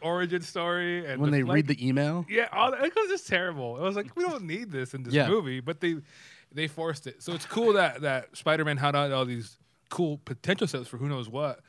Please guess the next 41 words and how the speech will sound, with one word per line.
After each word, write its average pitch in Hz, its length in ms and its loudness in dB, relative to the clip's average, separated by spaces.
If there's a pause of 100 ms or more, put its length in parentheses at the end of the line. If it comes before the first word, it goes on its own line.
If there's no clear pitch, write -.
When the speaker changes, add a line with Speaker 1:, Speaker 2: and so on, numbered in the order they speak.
(320)
Speaker 1:
but 135 120 -2
it 131 80 0
wasn't 143 320 0
in 127 120 -4
a 107 80 -8
ham-fisted 135 1040 -2
way, 117 420 -6
like, 107 260 -12 (220)
"This 185 280 6
is 143 180 -2
definitely 120 880 -2
on 110 120 -6
the 107 100 -14
horizon." 104 600 -10
It's 107 120 -18
like, 120 140 -12
"Oh, 262 140 -12
there's, 226 100 2
Speaker 2:
Yeah. 95 200 0
Speaker 1:
there's 190 120 -2
potential 165 520 -10
here 110 140 -16
to 98 60 -20
explore." 87 400 -20 (100)
Speaker 2:
Yeah. 127 240 0 (160)
I 123 40 -4
mean, 156 140 4
the 151 60 2
closest 185 300 2
they 151 80 2
got 160 240 6
was 120 140 0
Matt 120 280 -2
Gargan 113 600 -2 (260)
being 110 240 -4
like, 101 160 -8
"Hey, 127 180 0
I 113 40 0
know 113 180 0
some 107 180 -6
guys." 87 500 -10